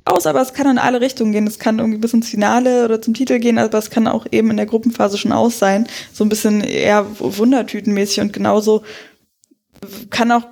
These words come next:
eben dieses Spiel werden. Und da bin ich, bin ich super gespannt, eben, ähm, weil ja, wir von Deutschland auch ein bisschen, also ja, Flexibilität auch schon gesehen haben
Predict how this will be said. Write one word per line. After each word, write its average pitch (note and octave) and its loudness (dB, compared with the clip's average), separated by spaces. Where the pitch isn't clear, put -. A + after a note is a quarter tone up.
eben A3+ 2
dieses A#3 0
Spiel C4 0
werden. G#3 2
Und G#3+ -2
da G3+ 4
bin G#3 0
ich, G#3+ -2
bin A3 0
ich G#3+ 0
super A#3+ 0
gespannt, A3 0
eben, G#3 -2
ähm, G3+ -4
weil G#3+ 2
ja, G#3 2
wir G#3 0
von G#3 -2
Deutschland G#3 0
auch - -4
ein A3+ -14
bisschen, - -8
also G3+ 0
ja, G3+ 4
Flexibilität G#3 -4
auch C#4 0
schon B3 2
gesehen A#3 2
haben A3 0